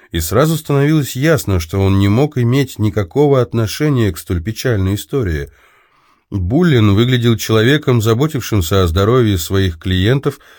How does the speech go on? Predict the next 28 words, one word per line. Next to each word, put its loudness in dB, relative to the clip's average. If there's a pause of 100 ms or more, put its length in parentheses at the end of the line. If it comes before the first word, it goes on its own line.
(260)
и 0
в 2
любом 2
случае -2
их -4
животах. -4 (960)
Его 2
колбаски 0
с -2
большим 0
успехом 0
продавались 2
вплоть 0
до 0
конца 0
шестидесятых, -2
когда 0
производство 0
перешло -2
к -10
фирме 2
«Скан». -2 (540)
Но 2
и 2
потом 0
все -4
шло -2
хорошо. -2